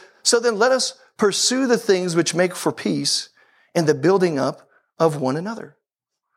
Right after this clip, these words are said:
So, so instead of, instead of pursuing our pet peeve, right? Ins-, instead of pur-, pursuing our pet conviction, like, instead of pursuing the, these matters that tend to divide, that, listen,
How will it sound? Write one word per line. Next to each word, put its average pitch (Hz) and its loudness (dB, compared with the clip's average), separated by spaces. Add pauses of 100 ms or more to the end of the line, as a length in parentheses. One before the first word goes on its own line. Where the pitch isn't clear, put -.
(240)
So, 214 -2
so 202 -6 (100)
instead 185 2
of, 254 2 (140)
instead 233 0
of 240 -4 (240)
pursuing 208 2
our 208 0
pet 202 -6
peeve, 202 -4 (420)
right? 160 -2 (420)
Ins-, 175 2
instead 202 2
of 240 -4
pur-, 233 -4
pursuing 226 2
our 214 4
pet 208 -4
conviction, 220 -2 (580)
like, 196 2
instead 226 2
of 277 -4
pursuing 247 0
the, 208 2 (180)
these 202 4
matters 214 0
that 196 -2
tend 240 0
to 233 -2
divide, 180 0 (460)
that, 233 -2
listen, 226 2